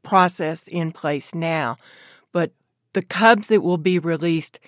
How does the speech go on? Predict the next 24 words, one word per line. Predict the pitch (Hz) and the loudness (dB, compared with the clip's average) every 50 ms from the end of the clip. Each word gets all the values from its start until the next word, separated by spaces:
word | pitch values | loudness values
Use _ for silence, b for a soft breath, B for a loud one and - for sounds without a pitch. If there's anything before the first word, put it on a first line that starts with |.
| b b b b b | b b b b b
never | - 160 165 180 196 208 220 226 208 214 185 | -8 -2 0 2 4 6 4 4 4 2 0
are | 120 170 175 | 0 -2 -4
supposed | 175 - - 170 165 - - | -4 -4 -4 -4 -4 -4 -8
to | 170 | -12
come | - 165 165 160 160 160 | -8 -8 -6 -6 -6 -6
in | 151 | -8
contact | - - - 165 160 160 - 170 151 147 - - | -10 -8 -6 -4 -4 -4 -4 -6 -6 -6 -6 -10
with | 156 151 - | -12 -12 -12
human. | - - 196 175 160 143 135 123 - _ | -10 -6 -4 -4 -4 -4 -8 -10 -12 _
The | - 160 | -10 -6
mother | 160 165 165 180 180 185 202 208 202 190 202 190 170 | -4 -2 0 2 2 4 4 4 4 4 2 -2 -2
does | 139 165 160 151 - - _ | -2 -4 -6 -6 -8 -6 _
all | 160 160 156 160 156 | -2 0 0 -2 -2
the | 156 151 | -6 -10
training. | - - - 165 156 151 147 139 135 - - b b b b b b b b b b _ | -12 -12 -10 -8 -8 -6 -8 -10 -12 -14 -18 b b b b b b b b b b _
They | 170 160 156 | -6 -6 -4
have | 165 175 170 175 - - | -2 -2 -2 -2 -4 -10
to | 165 | -8
be | 165 170 | -4 -4
able | 165 160 156 | -2 -2 -2
to | 151 151 | -4 -6
find | 151 - 180 175 175 175 165 | -4 -2 -2 0 0 0 0
their | 160 156 - | -2 -2 -2
own | 127 160 156 151 170 | -4 -4 -6 -6 -10